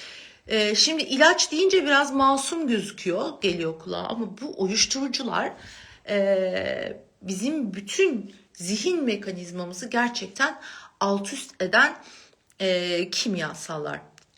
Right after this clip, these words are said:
Kullanmayacak mıyız? Tabii ki kullanacağız. E,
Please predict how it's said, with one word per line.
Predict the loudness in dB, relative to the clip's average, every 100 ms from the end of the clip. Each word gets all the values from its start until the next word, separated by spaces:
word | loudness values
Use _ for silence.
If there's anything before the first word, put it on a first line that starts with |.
| -12
Kullanmayacak | -8 -4 -2 -2 -2 -4 -8
mıyız? | -14 -14
Tabii | -14 -16
ki | -16
kullanacağız. | -12 -10 -10 -10 -12 -12 -18 -20 -20 -20 -10
E, | -6 -4 -6